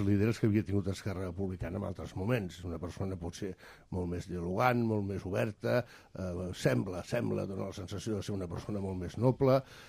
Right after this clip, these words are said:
eh, més sincera, també. Vol, vol dir que, mm, jo crec que Esquerra Republicana en aquests moments, eh, ha donat un tomb important, eh, amb la seva trajectòria històrica, no? I, per tant, eh,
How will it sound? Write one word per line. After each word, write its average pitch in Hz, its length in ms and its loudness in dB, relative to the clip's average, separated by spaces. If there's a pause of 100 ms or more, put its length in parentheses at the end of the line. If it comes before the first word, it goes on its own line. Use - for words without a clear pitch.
(140)
eh, 95 920 -2 (540)
més 107 260 6
sincera, 117 540 6
també. 113 440 6 (300)
Vol, 120 320 10
vol 123 220 8
dir 139 260 8
que, 127 300 6 (320)
mm, 110 240 4
jo 107 120 6
crec 113 380 2
que 143 140 8 (880)
Esquerra 104 320 2
Republicana 101 420 2
en 113 60 4
aquests 107 240 -2
moments, 104 500 4
eh, 101 640 6
ha 104 60 6
donat 104 320 4
un 107 180 6
tomb 107 420 4
important, 101 640 2
eh, 104 640 4
amb 95 100 2
la 95 80 0
seva 98 220 0
trajectòria 98 580 -2
històrica, 90 540 -2
no? 127 140 -4 (360)
I, 95 80 0
per 98 140 2 (160)
tant, 117 380 4
eh, 92 1160 -4